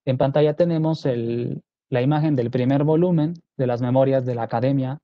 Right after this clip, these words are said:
de, Mexicana de Genealogía y Heráldica. Eh, otras instituciones las vamos a exponer a continuación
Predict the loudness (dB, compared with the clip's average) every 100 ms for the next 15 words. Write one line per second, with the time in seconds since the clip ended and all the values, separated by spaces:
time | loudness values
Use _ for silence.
0 | _ _ _ _ _ -6 -4 -2 -4 -4
1 | -6 0 0 0 -2 -2 -4 -4 -4 -4
2 | -2 0 0 -2 -2 -4 -8 -10 -12 _
3 | _ _ _ _ _ _ _ _ _ -4
4 | 0 2 2 0 _ -2 0 2 0 0
5 | 0 -2 -2 -2 -2 0 0 2 0 0
6 | -2 -2 -2 0 0 2 0 0 0 0
7 | 0 0 2 2 2